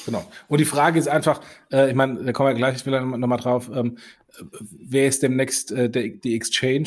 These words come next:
und wer handelt, ähm, Aktien? Sind das die etablierten Exchanges und dann Depotbanken, ähm, oder sind das komplett neue Player? Insofern ist es ein sinnvoller Schritt, da in diese Richtung zu gehen und sich breiter aufzustellen.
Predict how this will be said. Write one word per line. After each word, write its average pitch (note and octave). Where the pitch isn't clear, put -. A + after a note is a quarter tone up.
und A#2+
wer A#2+
handelt, B2
ähm, A#2
Aktien? B2+
Sind B2+
das B2+
die A#2
etablierten C3+
Exchanges D3
und B2
dann A#2+
Depotbanken, E3
ähm, B2+
oder C3
sind B2
das A#2+
komplett A#2+
neue A#2
Player? G#2
Insofern A2
ist -
es -
ein G#2+
sinnvoller A2+
Schritt, -
da G#2+
in G#2+
diese G#2
Richtung G#2+
zu G2
gehen G2+
und G2
sich G2
breiter F#2+
aufzustellen. -